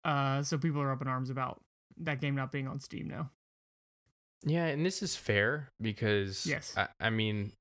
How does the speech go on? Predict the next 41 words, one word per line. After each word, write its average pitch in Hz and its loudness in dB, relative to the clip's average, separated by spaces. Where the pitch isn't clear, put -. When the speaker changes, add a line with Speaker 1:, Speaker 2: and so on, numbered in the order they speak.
Speaker 2:
when 113 2
you 110 4
make 107 2
a 107 2
promise 104 2
to - -8
people 110 0
who 107 2
are 104 4
gonna 98 0
give 98 0
you 101 2
money 98 2
to - -4
help 98 -2
develop 101 2
your 104 2
game, 107 0
you 117 0
should 107 -4
probably 98 2
keep 101 -2
it. 160 0
Speaker 1:
Yep. - -16
Speaker 2:
Obviously, 135 6
technically, 139 4
they're 135 2
still 135 2
keeping 135 0
their 120 2
promise, 113 0
but 110 0
that's 113 0
kind 120 2
of 107 0
like 101 4
a 98 4
sleight 101 4
of 95 -2
hand 95 0
trick - -2